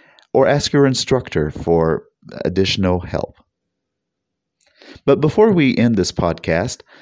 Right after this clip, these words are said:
I'd like us to do one more activity. In real life, adjectives can make your descriptions more detailed and accurate,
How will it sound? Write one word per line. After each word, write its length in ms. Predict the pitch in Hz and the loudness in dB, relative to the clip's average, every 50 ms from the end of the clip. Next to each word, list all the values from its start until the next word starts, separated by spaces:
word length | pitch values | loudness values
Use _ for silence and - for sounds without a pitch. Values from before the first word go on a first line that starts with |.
| - _ - | -18 _ -6
I'd 160 | - 127 - | -6 -4 -2
like 200 | 160 175 180 - | -2 -2 0 -2
us 120 | 175 160 - | -2 -4 -2
to 100 | - 120 | -4 -2
do 300 | 110 113 113 113 110 110 | 2 2 4 4 2 0
one 300 | - 87 101 110 113 113 | 0 0 0 0 0 0
more 240 | 104 104 101 - - | 0 0 0 0 -2
activity. 680 | 87 - - - - - - 78 - - - - - - - - - - _ _ _ _ _ _ _ _ - - - - - - _ - _ _ _ _ _ _ - - | -4 -6 -6 -8 -6 -2 -2 -2 -2 -4 -6 -8 -12 -16 -20 -20 -20 -20 _ _ _ _ _ _ _ _ -20 -20 -20 -20 -20 -20 _ -20 _ _ _ _ _ _ -2 0
In 120 | 127 127 | 0 2
real 240 | 139 165 175 147 113 | 2 2 2 2 2
life, 400 | 104 98 90 78 78 76 - - _ | 0 0 0 -2 -4 -6 -8 -10 _
adjectives 520 | - 87 98 113 - 120 107 104 101 92 - | -4 -2 -2 -2 -2 -4 -2 -2 -2 -2 -2
can 180 | - 95 87 | -2 -2 0
make 360 | 87 95 98 101 101 98 - - | 2 2 0 0 -2 -4 -4 0
your 160 | 92 90 87 | 0 0 0
descriptions 760 | 78 80 - - - 113 101 - - - 101 92 87 - - | 0 -4 -6 -4 -2 -2 -2 -2 -2 -4 -2 -2 -2 -2 -2
more 180 | 92 85 80 76 | -2 -2 -2 -2
detailed 680 | 76 - 104 120 143 - - 160 151 147 147 147 139 | -4 -4 -6 -6 -6 -4 -2 0 0 2 2 2 0
and 120 | 127 92 90 | 0 0 0
accurate, 480 | 90 98 101 - - - 50 - - | 0 -2 -4 -6 -8 -6 -6 -6 -8